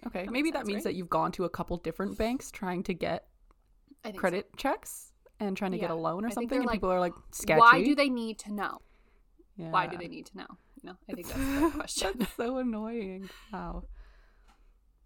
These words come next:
Speaker 2: If you have unpaid parking tickets,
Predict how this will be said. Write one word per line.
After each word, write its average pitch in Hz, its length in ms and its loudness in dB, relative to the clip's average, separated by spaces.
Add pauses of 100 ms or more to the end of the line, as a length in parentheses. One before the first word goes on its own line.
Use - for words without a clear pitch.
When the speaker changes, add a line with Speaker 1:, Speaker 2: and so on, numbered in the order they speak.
(640)
Speaker 2:
If 302 140 0
you 311 120 4
have 302 300 4
unpaid 370 600 4
parking 359 340 6
tickets, - 640 -2